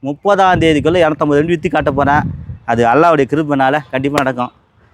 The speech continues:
எனக்கு சாயங்காலமா வந்து அல்லா தொப்பி கூட வாங்கி தரணிக்கிறாரு,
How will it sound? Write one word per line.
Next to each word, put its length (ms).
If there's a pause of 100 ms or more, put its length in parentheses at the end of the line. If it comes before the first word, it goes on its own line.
எனக்கு 260
சாயங்காலமா 480
வந்து 180 (500)
அல்லா 220 (100)
தொப்பி 220
கூட 100
வாங்கி 160
தரணிக்கிறாரு, 460